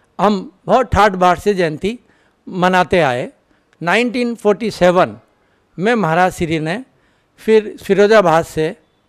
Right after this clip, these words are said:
हमको आशीर्वाद दिया, और सब लोगों से, सब लोगों से मिलते हुए, सारे जयपुर वालों से मिलते हुए, सबकी मदद से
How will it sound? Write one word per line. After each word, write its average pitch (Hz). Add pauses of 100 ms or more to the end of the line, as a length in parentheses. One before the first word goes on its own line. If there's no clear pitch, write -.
हमको 175 (260)
आशीर्वाद 214
दिया, 165 (420)
और 170
सब 226
लोगों 202
से, 190
सब 233
लोगों 208
से 202
मिलते 170
हुए, 170 (540)
सारे 190
जयपुर 180
वालों 196
से 190
मिलते 170
हुए, 165 (300)
सबकी 214
मदद 180
से 175